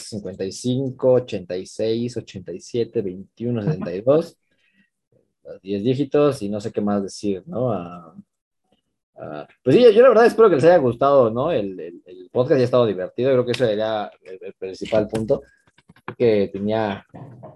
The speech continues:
creo que en algún punto me enfoqué mucho en hablar de programación y métodos numéricos, y creo que eso, no sé, yo creo que eso es un poquito aburrido,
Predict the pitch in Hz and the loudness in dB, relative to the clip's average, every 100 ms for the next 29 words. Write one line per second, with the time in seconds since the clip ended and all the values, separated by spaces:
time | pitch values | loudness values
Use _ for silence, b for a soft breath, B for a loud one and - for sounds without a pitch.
0 | _ - 131 120 127 123 135 131 110 101 | _ -10 -4 0 2 2 2 2 0 -2
1 | 117 120 113 127 98 90 101 113 113 104 | -2 -2 -6 -8 -8 -8 -4 -2 -4 -6
2 | 95 95 95 113 110 113 98 104 107 104 | -10 -14 -10 -10 -6 -6 -6 -8 -6 -8
3 | b b b 95 95 117 120 110 123 151 | b b b -14 -8 -6 -2 -2 0 2
4 | 151 151 139 123 135 123 117 120 123 98 | 2 0 -2 -2 -2 -2 -6 -6 -6 -6
5 | 107 123 175 | -4 -4 -4